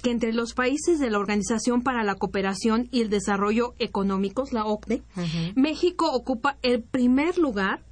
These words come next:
Speaker 1: en embarazos de jóvenes de quince a diecinueve años, que eso, bueno, eso me pareció terrible, ¿no? Porque
Speaker 2: Ujú.
Speaker 1: imagi-, bueno,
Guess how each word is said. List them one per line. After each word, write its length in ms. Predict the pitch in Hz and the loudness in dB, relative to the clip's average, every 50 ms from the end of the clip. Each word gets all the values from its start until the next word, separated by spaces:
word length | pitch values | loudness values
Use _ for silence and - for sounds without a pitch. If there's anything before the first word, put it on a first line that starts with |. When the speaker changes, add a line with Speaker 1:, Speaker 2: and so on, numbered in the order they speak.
| - - - - - - | -20 -20 -20 -20 -8 -4
Speaker 1:
en 220 | - 240 240 262 | -2 0 2 2
embarazos 800 | 302 339 330 311 277 254 247 226 233 226 - 247 285 302 - - - | 4 4 4 4 2 2 2 2 0 0 -2 -2 -4 -4 -6 -6 -4
de 140 | 220 226 196 | -4 -4 -2
jóvenes 480 | - - 240 240 262 262 269 285 277 - | -2 0 0 0 0 0 0 0 0 -2
de 160 | 220 202 - | -2 -4 -4
quince 640 | - - - 302 302 311 320 302 - - 359 381 392 - - | -6 -4 0 2 4 4 4 2 0 0 -2 -2 -2 -4 -4
a 120 | 226 220 | -4 -2
diecinueve 680 | 185 220 214 196 196 - 196 196 196 196 196 196 185 175 | 0 0 0 0 0 -2 -2 0 0 0 0 0 -2 -2
años, 320 | 170 180 185 170 165 - | -4 -6 -8 -10 -10 -6
que 100 | - 226 | -4 -2
eso, 280 | 220 226 254 285 294 285 - - - - - - - | -2 0 0 -2 -2 -2 -6 -10 -14 -14 -14 -10 -4
bueno, 320 | - 220 214 208 180 - - - | -2 0 0 0 -2 -6 -6 -6
eso 600 | 240 226 226 - 254 254 254 240 226 220 214 214 | -6 -4 -2 0 2 4 4 2 2 -2 -4 -4
me 220 | 214 220 208 202 | -2 -2 -2 -2
pareció 440 | 196 - 202 202 208 196 - 214 208 | -2 -2 -2 -2 -2 -2 -2 -4 -2
terrible, 540 | - 233 240 262 339 403 466 392 269 220 214 | 0 -2 0 2 2 0 2 0 0 0 0
¿no? 160 | 214 247 330 | 0 0 -2
Porque 380 | - - 220 214 170 160 175 220 | 0 0 0 0 0 0 0 0
Speaker 2:
Ujú. 100 | 208 202 | 0 0
Speaker 1:
imagi-, 360 | 202 196 196 190 190 226 226 | 0 -2 -2 -4 -4 -2 -2
bueno, 240 | 220 220 208 185 | 0 0 0 -2